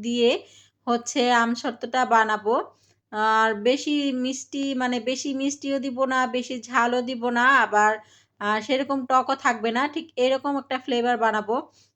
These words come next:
কারণ এই আম সত্ত্বটা আমার ছোট্ট মেয়েটাও খাবে, কারণ আমার মামুনিটা আম সত্ত্ব খুব পছন্দ করে, ওর এই প্রথম আম সত্ত্ব খাওয়া। তো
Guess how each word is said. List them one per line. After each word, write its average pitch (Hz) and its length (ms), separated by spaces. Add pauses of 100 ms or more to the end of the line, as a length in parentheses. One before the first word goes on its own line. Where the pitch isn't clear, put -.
(120)
কারণ 240 360 (240)
এই 247 220
আম 240 240
সত্ত্বটা 247 480 (120)
আমার 220 380 (240)
ছোট্ট 302 320 (120)
মেয়েটাও 247 520
খাবে, 220 400 (520)
কারণ 240 300
আমার 247 280 (100)
মামুনিটা 247 680
আম 247 200
সত্ত্ব - 240 (320)
খুব 294 260
পছন্দ 269 420
করে, 233 340
ওর 233 280
এই 233 180 (100)
প্রথম 240 400
আম 240 200
সত্ত্ব 240 300
খাওয়া। 220 320 (720)
তো 240 80